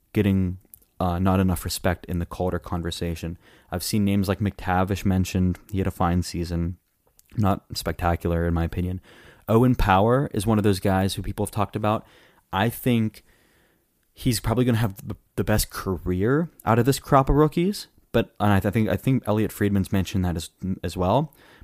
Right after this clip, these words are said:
But if you're going off of just seasons that they had, their rookie seasons, Matty Beniers had the best. And I think those two,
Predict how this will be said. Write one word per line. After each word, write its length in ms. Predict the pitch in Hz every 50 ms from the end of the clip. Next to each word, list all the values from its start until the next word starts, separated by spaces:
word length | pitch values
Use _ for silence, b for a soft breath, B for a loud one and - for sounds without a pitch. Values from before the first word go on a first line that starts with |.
| -
But 100 | - 104
if 60 | 95
you're 80 | 117 127
going 260 | 135 151 151 151 143
off 180 | 139 139 135 -
of 140 | 127 104 98
just 400 | 104 113 101 - - - - -
seasons 880 | - - - - - - 110 117 110 104 120 120 117 117 120 113 -
that 180 | - - 90 -
they 80 | 85
had, 320 | 85 82 90 98 107 113 107
their 140 | - 87 80
rookie 340 | 85 90 98 - - 104
seasons, 520 | 90 - - 95 101 104 127 135 156 156 - B B B B B B B -
Matty 200 | 101 110 127 139
Beniers 320 | 131 127 131 127 123 113
had 160 | - 104 90
the 80 | 80 90
best. 580 | 87 87 - 87 87 90 127 143 - - - - _ b b b b b -
And 80 | 92
I 20 | 95
think 200 | 110 107 92 87
those 340 | 98 104 110 123 123 - -
two, 340 | - - 107 101 95 87